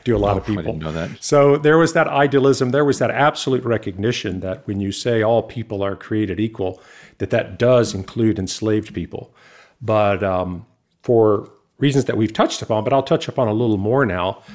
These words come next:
Speaker 1: virtually nothing was done during the founding period at a federal level with regard to slavery. And just to re-, recapitulate, w-, why did that happen? I like to think of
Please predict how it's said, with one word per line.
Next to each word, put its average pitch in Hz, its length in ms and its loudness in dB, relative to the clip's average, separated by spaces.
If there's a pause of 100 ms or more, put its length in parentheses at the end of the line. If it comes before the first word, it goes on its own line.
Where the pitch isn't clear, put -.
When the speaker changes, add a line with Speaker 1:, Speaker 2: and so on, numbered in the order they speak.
(400)
Speaker 1:
virtually 120 480 0
nothing 107 400 2
was 92 140 -4
done 90 240 -4
during 90 200 -4
the 87 80 -6
founding 87 420 -6
period 90 600 -6 (120)
at - 180 -6
a 110 80 0
federal 143 560 2
level 90 420 -8 (420)
with 113 200 -2
regard 123 460 2
to 107 100 -8
slavery. 107 640 0 (680)
And 110 280 0
just - 220 0
to 117 80 -2
re-, 98 120 -8 (120)
recapitulate, 120 840 -2 (260)
w-, - 220 -10
why 127 360 2
did 104 160 -2
that 87 160 -4
happen? 104 540 -6 (460)
I 120 180 -4
like 123 260 0
to 104 80 -8
think 110 240 -4
of 95 280 -6